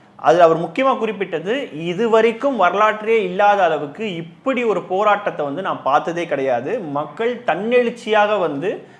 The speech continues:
மிகப்பெரிய அளவுக்கு கண்ணீர் விட்டுட்டு இருக்காங்க. நம்ம கண் முன்னாடியே இப்படி ஒரு இனப்படுகொலை நடக்குது" அப்படின்றத அவர் அந்த இடத்துல பதிவு பண்றாரு. அதுக்கு அடுத்து ஒரு கேள்வி கேக்குறாங்க, என்ன மாதிரியான டிமாண்ட்ஸ் இருக்குன்னு சொல்லிட்டு.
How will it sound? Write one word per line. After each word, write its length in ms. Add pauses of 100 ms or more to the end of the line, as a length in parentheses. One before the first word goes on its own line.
(140)
மிகப்பெரிய 500
அளவுக்கு 260
கண்ணீர் 400
விட்டுட்டு 300
இருக்காங்க. 600 (380)
நம்ம 260
கண் 320
முன்னாடியே 380
இப்படி 320
ஒரு 200
இனப்படுகொலை 720
நடக்குது" 500
அப்படின்றத 580 (280)
அவர் 200
அந்த 200
இடத்துல 380
பதிவு 360
பண்றாரு. 280 (400)
அதுக்கு 260
அடுத்து 240
ஒரு 360
கேள்வி 340
கேக்குறாங்க, 440
என்ன 220
மாதிரியான 440
டிமாண்ட்ஸ் 420
இருக்குன்னு 280
சொல்லிட்டு. 420